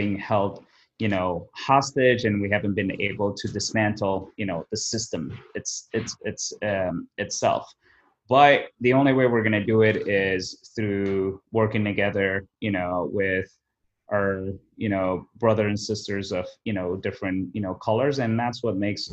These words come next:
America, you know, a great country is, you know, we have th-, we have that diversity, but now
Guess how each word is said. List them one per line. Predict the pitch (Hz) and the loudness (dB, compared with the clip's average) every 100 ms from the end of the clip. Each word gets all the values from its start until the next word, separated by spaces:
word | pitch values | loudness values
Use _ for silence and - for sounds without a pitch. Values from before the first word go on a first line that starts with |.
| - | -6
America, | 104 101 98 98 95 - | 0 0 0 0 -2 0
you | 104 | -2
know, | 90 87 | -2 -2
a | 87 | -4
great | 98 95 | -2 -4
country | - 101 - 95 92 - | -2 -4 -2 -2 -2 -4
is, | 95 95 - - - _ - | -4 -6 -10 -20 -20 _ -8
you | 98 | -4
know, | 87 90 87 - _ | -2 0 -2 -6 _
we | - 101 | -4 -2
have | 95 104 104 | 4 2 2
th-, | - - | -4 -4
we | 110 104 | 0 4
have | 104 104 | 2 2
that | 90 | -2
diversity, | 101 92 120 120 95 95 | -2 0 0 0 -2 -2
but | 92 | -2
now | 98 98 98 98 95 | 0 0 2 0 -2